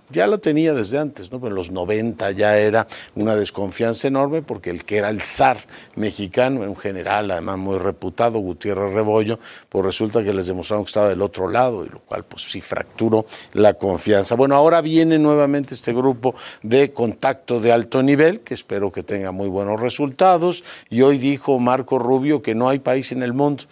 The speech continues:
Alabó mucho a la presidenta por los cincuenta y cinco que les hemos mandado, es decir,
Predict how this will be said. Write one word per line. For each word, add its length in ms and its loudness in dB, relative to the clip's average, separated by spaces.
Alabó 320 0
mucho 280 -4
a 60 2
la 140 2
presidenta 520 -6
por 120 -10
los 160 -8
cincuenta 540 -10
y 60 -8
cinco 380 -8
que 80 -12
les 160 -10
hemos 240 -10
mandado, 480 0
es 100 -6
decir, 380 0